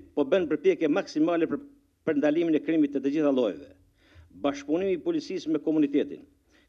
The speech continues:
ka bërë të mundur që aksionet e saj për parandalimin e krimit dhe zbatimit të ligjit të gjejnë mbështetjen e qytetarëve. Megjithse aksionet kanë dënësi veprimi e një intensitet të lartë,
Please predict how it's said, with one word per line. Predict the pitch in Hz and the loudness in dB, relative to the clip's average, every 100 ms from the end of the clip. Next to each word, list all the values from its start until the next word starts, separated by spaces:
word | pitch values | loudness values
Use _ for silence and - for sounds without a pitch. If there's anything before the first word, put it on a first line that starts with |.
| - | -6
ka | - | 0
bërë | 180 - | 0 2
të | 165 | 0
mundur | 185 180 156 | 0 0 -2
që | 156 | -2
aksionet | 143 185 170 160 | -2 -2 -2 -2
e | |
saj | - 175 160 | 0 0 2
për | 151 | 0
parandalimin | 151 156 156 180 165 | 0 0 0 0 2
e | 151 | 0
krimit | 170 170 147 | 2 2 2
dhe | 143 | 0
zbatimit | 147 151 170 143 | 0 0 2 0
të | 151 | 0
ligjit | 151 147 | -4 -2
të | 143 131 | -2 0
gjejnë | 160 | 0
mbështetjen | 139 - 175 156 139 | 0 -2 -2 0 0
e | |
qytetarëve. | 139 135 139 113 73 71 _ _ _ _ - _ _ - - 98 | -2 -4 0 0 -2 -8 _ _ _ _ -20 _ _ -20 -6 -4
Megjithse | 117 196 - 170 | -2 -2 0 -2
aksionet | - 196 180 143 - | 0 0 0 -2 0
kanë | 156 139 | 2 4
dënësi | 147 139 196 165 | 2 -2 -2 0
veprimi | 156 - 185 160 156 - | 0 2 0 0 -2 -4
e | 151 156 | -2 0
një | 170 160 143 | 0 -2 -4
intensitet | 165 147 143 147 160 | -2 -2 -2 -2 -2
të | 139 123 | -2 0
lartë, | 120 160 | -2 -4